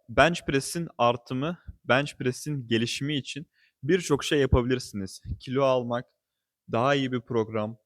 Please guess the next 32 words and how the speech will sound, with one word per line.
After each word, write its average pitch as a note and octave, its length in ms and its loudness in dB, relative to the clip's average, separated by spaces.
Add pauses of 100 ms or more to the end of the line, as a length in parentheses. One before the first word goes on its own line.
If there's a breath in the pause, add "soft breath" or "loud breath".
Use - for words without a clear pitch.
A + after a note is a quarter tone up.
(680)
aksesuar B2+ 560 2
hareketler, A#2 600 0 (180)
bu B2+ 140 -6
tarz C3 200 2
şeylerle C3+ 760 0
bench B2 280 0
press'inizi B2 440 -2 (180)
arttırabilirsiniz. B2+ 960 0 (400)
Bu D#3+ 140 -2
tarz F3 240 4
konular D3 360 2
hakkında D#3 440 -2
da E3+ 300 2
videolar C#3 420 6
gelecek. A#2 640 2
Bizi B2 180 -14
takip C3+ 340 -2
etmeyi B2+ 300 -6
unutmayın. C3+ 500 -8 (300)
Çok F#3+ 240 0
karmaşık D3+ 520 -6
bir C#3+ 440 -2
şey D#3+ 240 0
olduğu C#3+ 260 0
için C#3 340 -6
ve B2+ 100 -2
çok - 320 -4
fazla C3 260 0
şey B2+ 280 -2
anlatabileceği A#2+ 880 0
için D#3+ 200 -12
sadece D3 600 -6